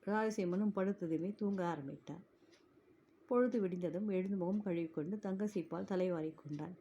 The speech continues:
அதை பார்த்த அந்த பெண், "இந்த தங்க சீப்பு எங்கிருந்து கிடைத்தது உனக்கு?" என்று கேட்டாள்.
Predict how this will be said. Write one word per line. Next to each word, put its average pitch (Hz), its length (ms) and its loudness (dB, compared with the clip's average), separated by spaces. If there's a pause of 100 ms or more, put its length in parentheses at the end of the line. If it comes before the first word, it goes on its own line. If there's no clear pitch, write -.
(120)
அதை 190 220 -2
பார்த்த 208 400 0
அந்த 165 180 -2
பெண், 180 260 -4 (720)
"இந்த 180 140 0
தங்க 185 280 2
சீப்பு 247 320 0
எங்கிருந்து 247 460 2
கிடைத்தது 202 460 2
உனக்கு?" 180 360 0 (640)
என்று 160 180 -4
கேட்டாள். 151 440 -8